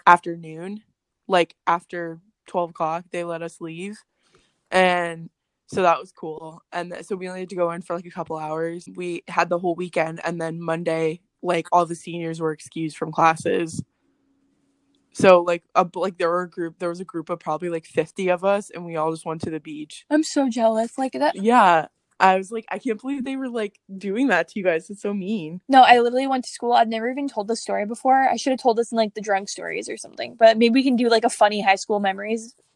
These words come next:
Speaker 2: episode. But I literally went to, like, I, so I got home at, like,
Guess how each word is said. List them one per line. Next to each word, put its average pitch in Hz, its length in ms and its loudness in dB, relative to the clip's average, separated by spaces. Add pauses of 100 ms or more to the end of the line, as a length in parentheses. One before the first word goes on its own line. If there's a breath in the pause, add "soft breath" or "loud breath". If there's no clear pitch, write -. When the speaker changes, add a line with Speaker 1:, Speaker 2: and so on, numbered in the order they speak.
Speaker 2:
episode. 262 500 4 (420 soft breath)
But 214 300 8 (340)
I 214 360 2 (100)
literally 220 340 -4
went 208 360 -4
to, 214 280 -8 (140)
like, 214 240 2
I, 220 200 6
so 202 240 6
I 214 200 6 (120)
got 233 220 4 (120)
home 262 260 0
at, 226 100 -4
like, 226 220 -8